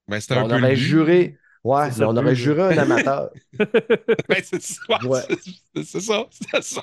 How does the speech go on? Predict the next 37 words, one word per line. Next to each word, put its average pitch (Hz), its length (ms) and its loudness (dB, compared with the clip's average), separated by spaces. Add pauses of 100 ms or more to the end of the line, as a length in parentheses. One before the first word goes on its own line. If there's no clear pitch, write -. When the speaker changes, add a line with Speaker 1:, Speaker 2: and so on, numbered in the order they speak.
Speaker 1:
le 185 200 -8
but. 151 180 -6
Speaker 2:
Ouais. 147 220 4 (200)
Speaker 1:
C'est - 180 -20
très 156 220 -10
drôle. 139 280 -10 (960)
Speaker 2:
Ouais, 135 220 2
je 135 80 -2
sais 139 140 -2
pas. 190 180 0
Speaker 1:
Euh. 147 60 -4 (320)
Speaker 2:
Mais, 123 280 4
euh, 113 540 2
là 143 240 2
aussi, 143 400 0
c'est 131 140 0
justement, 127 360 2 (300)
les 117 140 -2
Gardiens 123 280 0
de 165 60 2
la 156 80 4
Galaxie 123 380 0
s'en 127 240 0
viennent. 208 400 -2 (340)
Speaker 1:
Ouais. 127 120 -2
Speaker 2:
Là, 127 220 2
les 127 180 2
rumeurs, 123 580 0
c'est - 160 -8
qu'on 120 480 2
perdrait 123 720 -2 (140)
peut-être 127 400 -4
un 135 320 0
à 92 160 -6
deux 117 340 -2
personnages 104 680 -8
dans, 95 220 -8